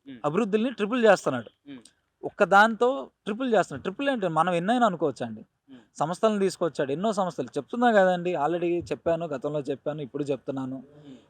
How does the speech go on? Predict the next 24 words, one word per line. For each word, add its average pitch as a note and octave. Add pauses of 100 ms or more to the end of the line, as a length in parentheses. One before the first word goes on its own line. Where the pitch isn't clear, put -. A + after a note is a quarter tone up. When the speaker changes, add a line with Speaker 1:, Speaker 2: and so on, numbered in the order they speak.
Speaker 2:
ఈయన F#3
ట్రబుల్ F3
మేకర్ F3
కాదండి, C#3+ (600)
ట్రబుల్ G#3+ (380)
తీసేసే G3+ (260)
వ్యక్తి D3+ (140)
ఈయన. C3+
Speaker 1:
ఉమ్. -
Speaker 2:
ఉన్న G3+
ట్రబుల్ని, E3+
జగన్ని F#3
సృష్టించిన F3
ట్రబుల్ D#3+
ఉంది G3
చూసారా, D#3+ (120)
Speaker 1:
ఉమ్. - (220)
Speaker 2:
ఆ D3
ట్రబుల్ని F#3
తీసేసే F3+
వ్యక్తి D#3+ (100)
చంద్రమోహన్, D#3+
Speaker 1:
చంద్ర- -
Speaker 2:
చంద్రబాబు. E3